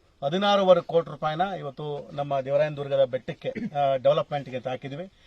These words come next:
ಜನ ಕೂಡ ಇವತ್ತಿಲ್ಲಿ ಸಾವಿರಾರು ಜನ ವೀಕೆಂಡ್ಸು, ವಿಶೇಷವಾಗಿ ಶನಿವಾರ ಭಾನುವಾರ ವೀಕೆಂಡ್ಸಲ್ಲಿ ಸಾವಿರಾರು ಜನ ದೇವ್ರ ದರ್ಶನ ಪಡೀಲಿಕ್ಕೆ ಬರ್ತಾರೆ. ಮತ್ತೆ ಕೆಳಗಡೆ ನಾಮಚಿಲುಮೆ ಅನ್ನತಕ್ಕಂಥ ಒಂದು, ಆ, ಫಾರೆಸ್ಟ್ ಏನಿದೆಯೋ, ಆ ಫಾರೆಸ್ಟಲ್ಲಿ ಕೂಡ ಬಂದಂಥವ್ರು ಅಲ್ಲಿ ಒಂದಷ್ಟು ರೆಸ್ಟ್ ತಗೊಂಡು ಒಂದಷ್ಟು ಆಟ ಪಾಠಗಳು ಆಡ್ಕೊಂಡು ಮಕ್ಳು ಕರ್ಕೊಂಬಂದು ಹೋಗುವಂಥದ್ದು ಭಾಳ ದೊಡ್ಡ ಮಟ್ಟಕ್ಕೆ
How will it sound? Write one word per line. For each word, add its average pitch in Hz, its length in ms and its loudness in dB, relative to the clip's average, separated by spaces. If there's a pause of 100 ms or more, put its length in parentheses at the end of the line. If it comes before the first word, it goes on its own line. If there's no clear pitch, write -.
(180)
ಜನ 160 180 6
ಕೂಡ 180 160 4
ಇವತ್ತಿಲ್ಲಿ 160 640 4
ಸಾವಿರಾರು 160 320 6
ಜನ 170 180 6
ವೀಕೆಂಡ್ಸು, 180 500 0 (160)
ವಿಶೇಷವಾಗಿ 170 540 -2
ಶನಿವಾರ 190 340 6
ಭಾನುವಾರ 170 280 8 (640)
ವೀಕೆಂಡ್ಸಲ್ಲಿ 185 540 2
ಸಾವಿರಾರು 170 440 2
ಜನ 190 200 4
ದೇವ್ರ 160 220 2
ದರ್ಶನ 151 240 -6
ಪಡೀಲಿಕ್ಕೆ 147 340 -10
ಬರ್ತಾರೆ. 139 320 -6 (300)
ಮತ್ತೆ 156 140 -2
ಕೆಳಗಡೆ 175 320 4
ನಾಮಚಿಲುಮೆ 170 480 -2
ಅನ್ನತಕ್ಕಂಥ 156 440 -4
ಒಂದು, 147 500 -6 (160)
ಆ, 135 140 2
ಫಾರೆಸ್ಟ್ 170 400 -2
ಏನಿದೆಯೋ, 139 340 -8 (440)
ಆ 143 100 2
ಫಾರೆಸ್ಟಲ್ಲಿ 160 440 -2
ಕೂಡ 156 120 -8
ಬಂದಂಥವ್ರು 147 800 -4 (340)
ಅಲ್ಲಿ 147 200 -4
ಒಂದಷ್ಟು 139 360 -8
ರೆಸ್ಟ್ 139 200 -10
ತಗೊಂಡು 143 360 -6
ಒಂದಷ್ಟು 139 420 -8
ಆಟ 135 220 -8
ಪಾಠಗಳು 135 420 -8
ಆಡ್ಕೊಂಡು 131 300 -10
ಮಕ್ಳು 135 220 -12
ಕರ್ಕೊಂಬಂದು 131 480 -10
ಹೋಗುವಂಥದ್ದು 127 500 -10
ಭಾಳ 123 260 -2
ದೊಡ್ಡ 123 220 -8
ಮಟ್ಟಕ್ಕೆ 135 680 -6